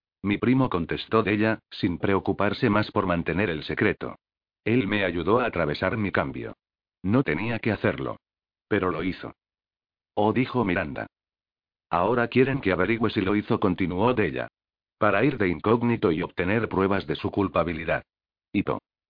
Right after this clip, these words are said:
"Pero él estuvo ahí para mí cuando no había nadie más,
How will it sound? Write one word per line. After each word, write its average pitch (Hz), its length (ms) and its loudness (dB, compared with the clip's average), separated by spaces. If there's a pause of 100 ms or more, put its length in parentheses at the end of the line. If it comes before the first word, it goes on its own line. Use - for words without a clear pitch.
(300)
"Pero 87 240 2
él 110 120 0
estuvo 117 360 0
ahí 131 200 -2
para 101 220 2
mí 104 140 0
cuando 92 320 0
no 107 180 0
había 107 320 -2
nadie 95 380 0
más, 104 380 -2